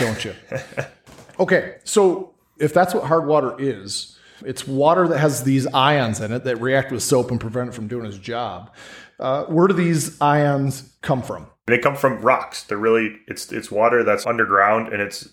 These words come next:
Speaker 2: interacting with rocks. It's dissolving rocks. And so, you know, we're gonna bring this back to why are oceans salty. It's really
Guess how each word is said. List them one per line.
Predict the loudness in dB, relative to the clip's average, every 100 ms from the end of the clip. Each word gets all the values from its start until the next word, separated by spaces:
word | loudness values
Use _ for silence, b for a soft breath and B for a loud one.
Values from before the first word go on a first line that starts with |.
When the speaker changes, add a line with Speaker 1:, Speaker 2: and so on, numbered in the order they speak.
| -6
Speaker 2:
interacting | 0 2 2 0 -8
with | -6
rocks. | -2 0 -2 -8
It's | -12
dissolving | -10 -4 -2 -2 -4
rocks. | -8 -10 -12 -20 b b b b
And | -6
so, | 2 4 4 0 B B B B _ _
you | -2
know, | 0
we're | 0
gonna | 2
bring | 2 0
this | -4
back | 0 0 0
to | -4 -2
why | 2 4
are | 4 2
oceans | 0 -2 -10 -4
salty. | 0 0 -2 -10 -12 b b b _
It's | -8 -6 0
really | 2 4 2 0 -4